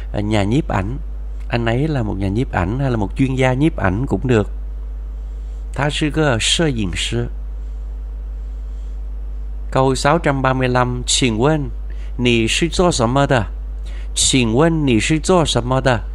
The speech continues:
Xin hỏi bạn làm nghề gì vậy? Như vậy đây, chữ can bây giờ đổi thành bằng cái từ cho này cũng được.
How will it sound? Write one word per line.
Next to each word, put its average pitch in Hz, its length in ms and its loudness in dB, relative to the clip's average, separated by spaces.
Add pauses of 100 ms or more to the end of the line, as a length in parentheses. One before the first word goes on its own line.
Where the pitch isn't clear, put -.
(260)
Xin 139 280 -2
hỏi 107 360 0
bạn 104 180 0
làm 107 320 -2
nghề 110 180 4
gì 104 180 2
vậy? 98 180 4
Như 120 100 0
vậy 113 140 2
đây, 127 280 4 (300)
chữ 120 120 4 (100)
can 165 340 2
bây 131 120 2
giờ 113 120 2
đổi 98 280 2
thành 127 200 -4 (120)
bằng 98 160 -4
cái 117 140 -4
từ 104 200 2
cho 160 260 2
này 113 140 0
cũng 107 200 -2
được. 98 280 4